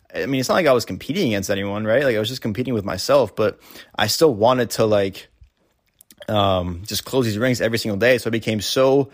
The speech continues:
addicted to it, and that led me down to a very dangerous path because it made me kind of, like, there were times where I would force myself to work out or move a little bit more just so I can hit that move goal, not because I wanted to work out, not because I wanted to move a little bit more,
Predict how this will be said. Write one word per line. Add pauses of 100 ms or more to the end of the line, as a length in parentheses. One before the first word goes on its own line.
(440)
addicted
to
it,
and (420)
that
led
me
down
to
a
very
dangerous
path
because (120)
it
made
me
kind
of, (600)
like,
there
were
times
where
I
would
force
myself
to
work
out (580)
or
move
a
little
bit
more
just
so
I
can
hit
that
move
goal,
not
because
I
wanted
to
work
out,
not
because
I
wanted
to
move
a
little
bit
more,